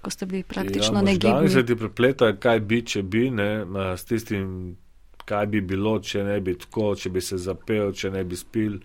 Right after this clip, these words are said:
Speaker 2: če bi bolj počasi pripeljal, ne. Eh, tistih čejev je ogromno, ma, jih moraš enostavno preskočiti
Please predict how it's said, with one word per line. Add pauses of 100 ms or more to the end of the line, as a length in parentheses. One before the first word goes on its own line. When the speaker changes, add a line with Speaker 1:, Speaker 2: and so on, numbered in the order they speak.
(460)
Speaker 2:
če
bi
bolj
počasi
pripeljal,
ne. (680)
Eh,
tistih
čejev
je
ogromno,
ma, (140)
jih
moraš (580)
enostavno (680)
preskočiti